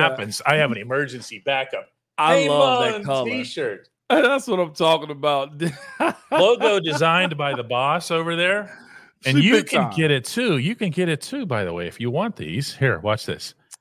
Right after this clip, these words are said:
Speaker 2: Type
Speaker 1: I'm
Speaker 2: in
Speaker 1: gonna,
Speaker 2: there, D K.
Speaker 1: I'm typing it in there. This is so much more important than what we were
Speaker 2: I,
Speaker 1: talking
Speaker 2: I did
Speaker 1: about.
Speaker 2: see some people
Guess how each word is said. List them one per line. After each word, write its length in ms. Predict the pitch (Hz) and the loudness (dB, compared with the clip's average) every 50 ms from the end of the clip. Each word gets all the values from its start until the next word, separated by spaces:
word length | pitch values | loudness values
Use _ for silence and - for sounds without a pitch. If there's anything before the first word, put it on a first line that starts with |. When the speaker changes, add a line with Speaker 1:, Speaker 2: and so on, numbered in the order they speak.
| _ - - | _ -8 -4
Speaker 2:
Type 160 | 160 147 147 | -2 0 0
Speaker 1:
I'm 100 | 90 104 | 0 0
Speaker 2:
in 40 | 117 | -2
Speaker 1:
gonna, 140 | 120 127 123 | -2 -2 -4
Speaker 2:
there, 140 | 117 117 117 | -6 -10 -14
D 60 | 101 | -12
K. 360 | - 123 113 104 104 101 101 | -10 -10 -8 -8 -10 -8 -4
Speaker 1:
I'm 300 | - 101 104 101 98 98 | -2 -2 0 0 -2 -4
typing 420 | 90 - - 110 113 113 - 113 95 | -4 -2 0 2 2 0 0 -4 -4
it 80 | 90 | -2
in 140 | 95 101 98 | -2 -2 -2
there. 100 | 92 92 | 0 0
This 160 | 120 180 - | 0 -2 -2
is 80 | - 123 | -4 -8
so 240 | - - - 175 180 | -8 -6 -4 -4 -4
much 220 | 156 117 - - | -4 -4 -6 -6
more 100 | 98 92 | -8 -10
important 380 | 87 78 - - 92 92 - - | -10 -10 -6 -6 -6 -6 -6 -8
than 120 | 85 76 | -12 -14
what 120 | 76 76 78 | -12 -12 -10
we 120 | 87 85 | -10 -8
were 60 | 85 - | -4 -2
Speaker 2:
I, 60 | - - | 0 0
Speaker 1:
talking 120 | - - - | 0 0 -2
Speaker 2:
I 60 | 196 | -2
did 200 | 165 160 202 214 226 | 0 2 2 2 2
Speaker 1:
about. 80 | 214 - | 0 -2
Speaker 2:
see 180 | - 214 208 | -2 -2 -2
some 160 | 180 - 175 160 | -2 -2 -4 -2
people 320 | 170 175 147 156 156 151 | -2 -2 0 -2 -2 -4